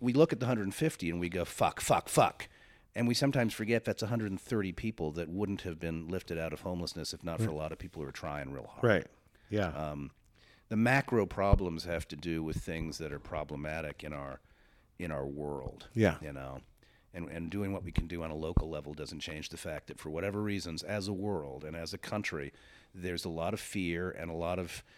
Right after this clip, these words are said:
Speaker 1: fear leads to a lot of, "I'm going to protect my wallet."
Speaker 2: Mm-hmm.
Speaker 1: And I don't want to pay higher taxes, and I don't want to help the other. They're taking my money. And federally, we are,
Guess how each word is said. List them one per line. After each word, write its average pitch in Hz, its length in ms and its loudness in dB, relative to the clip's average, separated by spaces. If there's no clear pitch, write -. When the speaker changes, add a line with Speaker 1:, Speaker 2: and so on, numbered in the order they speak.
Speaker 1:
fear 92 400 0
leads 82 320 -2
to 85 180 -4
a 78 40 0
lot 82 240 0
of, 80 180 -4
"I'm 87 180 -2
going 92 180 -2
to 82 60 -4
protect - 420 -8
my 80 140 -2
wallet." 78 480 -4
Speaker 2:
Mm-hmm. 151 220 4
Speaker 1:
And 87 120 -2
I 85 120 0
don't 90 200 -2
want 87 220 -4
to 76 340 -4
pay 82 160 -2
higher 73 320 -6
taxes, 69 640 -6
and 78 140 -8
I 78 140 -4
don't 85 240 -4
want 87 280 -2
to 82 120 -6
help 76 300 -6
the 80 180 -10
other. 71 320 -10
They're 76 120 -8
taking 87 360 2
my 90 160 0
money. 92 380 -2
And 76 160 -8
federally, 87 800 0
we 95 280 -2
are, 76 360 -2